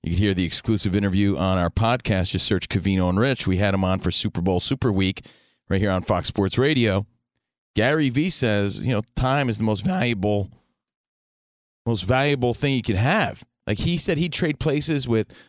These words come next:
a thirteen-year-old kid right now if he could. And here's a guy who's successful, making millions, thinking about buying the New York Jets. He's like, "If I could trade pla-, if I could trade places with you, you're thirteen, I would."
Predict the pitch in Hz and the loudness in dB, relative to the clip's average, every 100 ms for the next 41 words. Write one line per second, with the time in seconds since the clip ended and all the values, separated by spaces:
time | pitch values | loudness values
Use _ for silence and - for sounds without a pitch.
0 | _ - - 165 - 156 147 135 - 196 | _ -4 -2 -2 -2 0 0 0 0 2
1 | 190 87 92 87 - 73 - 180 104 - | 0 0 -2 -2 -4 -4 0 2 0 -6
2 | _ _ _ 117 175 190 123 117 123 123 | _ _ _ 0 2 2 2 2 2 0
3 | 120 - 139 139 170 139 123 113 113 127 | 0 0 0 0 0 0 0 0 2 2
4 | 147 165 185 - - - - 139 135 113 | 2 2 0 -4 -6 -8 -2 0 0 0
5 | 117 139 147 127 127 139 120 - 139 156 | 0 2 2 2 2 2 0 2 2 2
6 | - - - - - 151 165 - 156 208 | 0 -4 -10 -20 -4 0 0 0 -4 0
7 | 269 294 233 240 180 196 - - - - | 0 0 0 0 0 -2 -4 -8 -2 0
8 | 277 - 302 214 214 285 370 - - _ | 0 2 0 2 2 2 2 0 -8 _
9 | _ _ _ _ 127 - 254 453 - - | _ _ _ _ -2 2 4 2 -2 -4
10 | 185 185 254 - 285 415 - 254 247 415 | 0 2 2 2 2 -2 -2 0 2 2
11 | 269 | 0